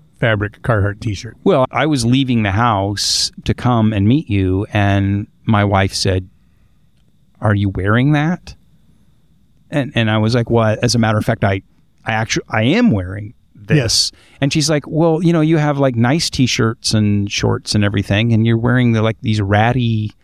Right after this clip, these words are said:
Speaker 1: Right.
Speaker 2: you know, things." And I said, "Well, I'm just going to meet Ed at the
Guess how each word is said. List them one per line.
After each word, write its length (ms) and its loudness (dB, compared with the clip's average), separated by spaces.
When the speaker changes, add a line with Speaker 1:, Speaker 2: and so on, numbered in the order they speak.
Speaker 1:
Right. 260 -2
Speaker 2:
you 120 2
know, 160 2
things." 300 0
And 40 2
I 40 2
said, 120 -2
"Well, 100 0
I'm 100 0
just 140 -2
going 200 2
to 60 2
meet 300 2
Ed 400 0
at 280 -2
the 140 -4